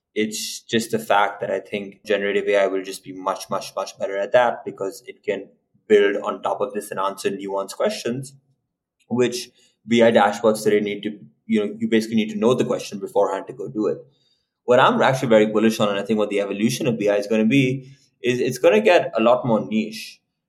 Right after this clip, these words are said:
And I think, you know, if you look at the architecture, right, you have ingestion, which pulls data from your sources, it puts it into your warehouse, you have a warehouse, you have a modeling or a semantic layer, which cleans it. And then you have B I, which is essentially reporting.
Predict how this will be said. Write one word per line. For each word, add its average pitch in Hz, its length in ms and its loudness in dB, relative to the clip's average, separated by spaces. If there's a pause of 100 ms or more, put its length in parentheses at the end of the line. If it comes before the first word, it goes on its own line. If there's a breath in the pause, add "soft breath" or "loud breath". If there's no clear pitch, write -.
(140)
And 117 140 0
I 120 80 2
think, 160 380 -4
you 123 40 0
know, 120 100 2
if 110 140 0
you 135 80 -2
look 151 120 2
at - 80 2
the 107 100 2
architecture, 107 720 2
right, 98 240 0
you 101 100 -8
have 101 300 4
ingestion, 110 600 0
which - 220 -8
pulls 104 240 0
data 101 240 0
from 104 160 -10
your 98 80 -6
sources, 101 540 2
it - 120 -8
puts 101 220 -8
it 104 60 -2
into 98 160 -12
your 98 120 0
warehouse, 101 560 2
you 98 60 -10
have - 80 -16
a - 40 -8
warehouse, 202 720 2
you 196 120 -10
have 196 220 2
a 196 40 -4
modeling 101 460 -4
or 101 80 0
a 95 40 -6
semantic 98 560 -12
layer, 123 240 6
which - 160 -8
cleans 135 360 -2
it. 107 260 -2 (320 soft breath)
And 113 80 2
then 123 60 2
you 127 140 2
have 110 200 -4
B 104 140 2
I, 107 260 4
which 104 260 -4
is - 360 -4 (340)
essentially 110 500 2
reporting. 104 840 0